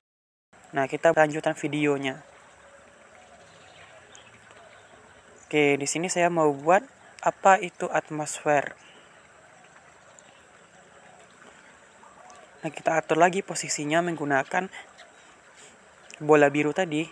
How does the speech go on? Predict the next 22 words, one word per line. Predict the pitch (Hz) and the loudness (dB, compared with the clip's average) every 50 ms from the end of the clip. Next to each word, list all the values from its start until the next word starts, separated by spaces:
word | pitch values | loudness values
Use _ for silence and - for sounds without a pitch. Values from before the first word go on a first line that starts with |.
| - - | -4 0
Nah, | 147 151 | 0 0
di | 151 - | 0 -2
sini | - 175 - | -6 -8 -8
kita | - - - 185 | -4 -2 -2 -2
bisa | 165 - - 160 160 | -2 -2 -2 -2 -2
memilih | 156 151 151 143 143 - - | -2 -2 -2 -2 -4 -4 -6
tangan | - 151 147 147 156 160 160 | -10 -10 -4 0 0 0 0
ya, | 147 147 165 - - - - - - - - - - | 0 -4 -4 -6 -10 -20 -20 -20 -20 -20 -20 -20 -20
di | 160 143 143 147 143 151 147 156 156 - - - - - - - - | -12 -8 -6 -4 -2 -2 -4 -6 -8 -12 -18 -20 -20 -20 -20 -14 -10
opsi | - 143 - - 143 | -10 -8 -6 -8 -8
tangan. | - 143 135 147 143 151 165 175 - - - - - - - - - - - - - - - | -6 -6 -6 -2 -2 -2 -2 -4 -8 -18 -20 -20 -20 -20 -20 -20 -20 -20 -20 -20 -20 -10 -8
Nah, | 151 151 | -6 -4
kita | - 147 - 190 | -2 0 0 0
menambahkan | 190 185 180 165 160 160 151 - 165 170 | 0 0 0 0 0 0 0 0 0 0
lagi | 175 165 180 170 | 0 0 -2 -4
nih | 165 151 143 | -4 -4 -6
stiker | - - - 151 - - - 175 165 - | -6 -6 -6 -8 -8 -2 0 0 0 0
untuk | 156 156 151 - - 170 - - - - - - - - - 160 | -2 -8 -8 -6 -6 -6 -6 -6 -12 -20 -20 -20 -20 -20 -10 -4
mempercantik, | 160 160 151 - 156 - - 151 151 - - 147 - - 160 | -4 -2 0 -2 -2 0 0 -2 -2 -2 -4 -10 -8 -8 -6
mempercantik | 165 170 170 170 180 - - 156 156 147 - 202 - - | -4 -4 -2 0 -2 0 0 0 -2 -2 -4 -10 -10 -10
video | - 147 139 143 139 135 | -10 -6 -4 -2 -4 -4
kita. | - - 139 - - 107 98 - | -4 -8 -12 -10 -10 -10 -10 -12